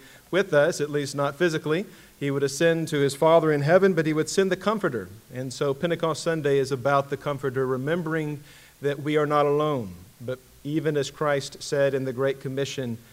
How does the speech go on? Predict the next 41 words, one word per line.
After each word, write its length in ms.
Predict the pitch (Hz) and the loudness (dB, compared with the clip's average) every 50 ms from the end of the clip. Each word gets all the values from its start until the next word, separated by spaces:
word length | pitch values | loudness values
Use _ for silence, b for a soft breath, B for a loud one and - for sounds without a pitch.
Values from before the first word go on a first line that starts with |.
| B B B B | B B B B
he 100 | - 143 | -4 -4
is 180 | 143 139 123 135 | -2 -2 -4 -4
with 280 | 120 139 160 165 165 | -2 -2 -2 0 -2
us 400 | 156 160 - 107 - - - - - _ _ - - - | -2 -4 -4 -8 -10 -12 -14 -16 -20 _ _ -20 -18 -14
to 80 | - 135 | -10 -8
the 160 | 127 127 127 | -6 -6 -6
end 240 | 131 127 123 120 117 | -4 -4 -4 -4 -4
of 80 | 110 98 | -6 -6
the 160 | 110 107 107 | -6 -4 -4
age. 480 | 104 101 92 82 82 87 101 - - - b b b b b b b b b | -4 -6 -6 -10 -12 -14 -16 -18 -18 -20 b b b b b b b b b
And 160 | 107 107 104 | -10 -10 -8
so 240 | - - 123 120 120 | -4 -2 -2 0 0
it's 100 | 120 120 | -2 -4
because 500 | - 131 123 - - 165 175 185 180 156 | -4 -8 -6 -2 2 4 4 4 4 2
of 120 | 156 127 | 0 -2
that 420 | 120 127 104 90 85 - - - - _ _ _ _ _ _ _ _ _ | -2 -4 -4 -6 -12 -16 -20 -20 -20 _ _ _ _ _ _ _ _ _
that 120 | 120 120 120 | -16 -14 -12
we 120 | 135 139 | -10 -8
can 220 | 127 147 147 143 147 | -6 -6 -4 -2 -2
live 160 | 160 165 139 | -2 -2 -2
this 180 | 165 156 - | -2 -4 -2
life, 400 | 160 170 185 175 120 92 87 - - - | -2 -2 0 -2 -2 -6 -10 -18 -16 -10
that 140 | 135 151 | -8 -6
we 100 | 147 147 | -4 0
have 160 | 147 147 139 - | 0 0 0 2
hope, 400 | - 185 196 147 113 - - - - _ b b b b b b b b b b | 4 4 4 2 0 -4 -10 -20 -20 _ b b b b b b b b b b
that 320 | - 135 139 139 139 135 - | -2 0 0 0 -2 -4 -8
we 240 | 131 143 147 151 143 | -6 -4 -4 -4 -4
can, 480 | - 156 147 143 143 139 139 131 127 b b b b b b b | -4 -4 -4 -4 -2 -4 -4 -6 -8 b b b b b b b
uh, 60 | - 127 | -6 -4
not 160 | 135 147 - | -2 -2 -2
only 160 | 160 160 156 | 0 -2 -2
be 160 | 147 151 156 | 0 -2 -2
sustained, 1000 | 143 - 147 135 - - - 175 185 196 180 156 147 151 165 170 190 160 151 135 | -4 -4 -6 -6 -2 2 4 4 6 6 4 4 2 2 0 0 -2 -4 -4 0
but 140 | 123 143 139 | 2 6 6
also 720 | 151 156 175 165 - - 165 156 151 151 147 143 147 B B B B B B B | 8 8 6 6 4 6 6 8 8 6 4 2 -2 B B B B B B B
that 340 | 131 135 143 143 139 139 131 | 0 0 2 0 0 -2 -4
we 140 | 135 139 135 | -4 -4 -2
can 160 | - 139 131 | -2 -2 0
be 140 | 123 131 127 | 0 0 0
delivered. 500 | 120 120 117 117 117 95 95 85 80 - | 0 0 0 -2 -2 -2 -6 -10 -12 -14